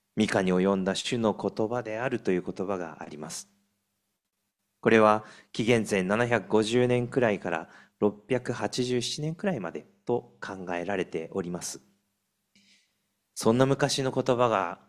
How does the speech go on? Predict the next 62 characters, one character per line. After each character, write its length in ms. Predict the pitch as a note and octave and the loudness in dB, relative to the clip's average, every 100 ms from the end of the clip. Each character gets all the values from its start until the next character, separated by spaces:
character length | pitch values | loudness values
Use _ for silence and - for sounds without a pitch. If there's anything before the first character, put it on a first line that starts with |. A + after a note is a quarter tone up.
| _ _ _ _ _ - | _ _ _ _ _ -8
二 80 | G#2+ | -2
千 220 | A2+ G2+ | 2 2
二 100 | A2 | 2
十 160 | G2+ F#2+ | 2 2
五 100 | G2 | 4
年 160 | G#2 | 4
の 100 | G2 | 4
私 340 | G2 A2+ - - | 2 0 -2 -4
た 100 | G#2 | -4
ち 180 | - | -4
に 200 | F#2 F2+ | -4 -4
何 240 | F2 A2 C3 | -4 -4 -2
の 80 | C#3+ | -2
意 20 | |
味 120 | C#3+ | 0
が 100 | A#2+ | -2
あ 40 | A2 | -2
る 80 | G2 | -4
ん 40 | |
だ 120 | F#2+ | -4
ろ 120 | F#2 | -2
う 60 | F2+ | -2
か 160 | - E2+ | -4 -6
と 260 | E2+ D#2+ - - - | -6 -6 -16 -20 -6
思 160 | A#2+ A#2+ | 0 0
っ 80 | |
て 80 | A#2+ | 0
し 140 | G2 G#2 | -4 0
ま 120 | F#2+ | 0
う 60 | |
か 100 | - | 0
も 80 | F2 | -6
し 160 | E2+ F2 | -6 -6
れ 80 | F2 | -6
ま 120 | F2+ | -6
せ 180 | - F#2 | -6 -6
ん 100 | E2 | -6
が、 240 | E2+ F#2 _ _ _ _ _ _ _ _ _ - | -10 -12 _ _ _ _ _ _ _ _ _ -6
し 80 | |
か 100 | - | 2
し 200 | A#2 G#2+ | 2 2
不 80 | F2+ | 0
思 80 | A#2 | 0
議 80 | G#2 | 2
な 100 | G#2 | 2
こ 120 | G#2+ | 2
と 140 | G#2+ A#2+ | 2 2
に、 300 | G2 E2+ - _ _ _ _ _ _ | 2 -4 -12 _ _ _ _ _ _
聖 200 | - G#2 | 4 4
書 200 | F#2 F2 | 4 -2
が 20 | |
語 280 | F2 G#2 G#2+ | -2 0 0
る 300 | G#2 G#2 G#2 | 2 0 -2
こ 140 | - G#2 | -4 -2
の 160 | G2 | -2
神 260 | F#2+ A2 G2+ | -2 -4 -4
様 320 | - G2 G#2+ | -6 -2 0
は 340 | G2 F2+ F#2 - | 2 0 -4 -10
変 140 | - G#2 | -8 -4
わ 140 | A2+ | -2
ら 140 | A#2 | -2
ず、 260 | A#2 A#2+ - | -6 -8 -10